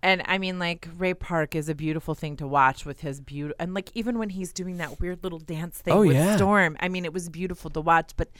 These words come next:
Speaker 1: he is playing this shitty, stupid Brotherhood of Mutants character. Like, I would have picked all different, like, I have a list when we, we do our recast of who
Speaker 2: Yeah.
Speaker 1: I would do it.
Speaker 2: Uh-huh.
Speaker 1: But, I mean, like,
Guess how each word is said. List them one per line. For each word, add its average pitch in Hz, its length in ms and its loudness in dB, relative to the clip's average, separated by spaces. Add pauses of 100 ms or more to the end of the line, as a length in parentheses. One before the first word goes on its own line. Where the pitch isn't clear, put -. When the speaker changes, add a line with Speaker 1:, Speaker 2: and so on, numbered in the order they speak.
(840)
Speaker 1:
he 240 400 -4
is 214 320 0
playing 214 380 -2
this 180 140 -2
shitty, 190 480 -2
stupid 170 680 -2
Brotherhood 170 460 -2
of 151 120 -6
Mutants 151 440 -10
character. 156 460 -4
Like, 156 220 -10
I 185 120 8
would 208 120 0
have 190 100 -4
picked 190 240 -4 (100)
all 160 220 0
different, 151 380 -8 (400)
like, 160 180 2
I 175 120 4
have 175 100 0
a 160 40 -4
list 139 360 -8
when 143 160 -6
we, 139 140 -8
we 147 220 -8
do 139 160 -4
our 131 120 2
recast 123 500 -6
of 113 120 -6
who 104 60 2
Speaker 2:
Yeah. 87 160 4
Speaker 1:
I 120 40 0
would 123 180 -6
do 120 160 -8
it. 117 160 -6 (240)
Speaker 2:
Uh-huh. 92 240 0 (220)
Speaker 1:
But, 190 100 0
I 180 80 2
mean, 165 240 -8
like, 147 400 -6